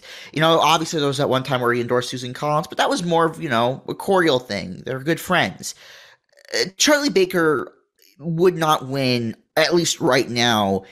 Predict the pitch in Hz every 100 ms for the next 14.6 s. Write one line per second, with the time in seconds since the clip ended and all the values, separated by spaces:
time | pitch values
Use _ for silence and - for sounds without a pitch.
0 | - _ 151 143 139 - 143 135 135 120
1 | 143 131 127 117 101 98 95 92 - -
2 | 170 165 156 180 - - 170 175 190 214
3 | 190 160 147 143 139 135 120 117 107 -
4 | 87 - 143 135 120 120 120 117 _ -
5 | 139 131 110 107 117 120 - 120 117 110
6 | 101 95 - 104 98 95 101 101 101 113
7 | 110 - - - - 151 180 147 147 175
8 | 220 226 _ _ _ _ - 175 165 160
9 | - 147 143 151 165 165 - 165 160 -
10 | 151 151 - 160 156 160 151 147 - 147
11 | 151 147 143 147 147 - 120 120 117 120
12 | - - - _ - 147 170 - _ 123
13 | 127 185 185 165 147 - 143 135 120 123
14 | - 262 254 - 202 190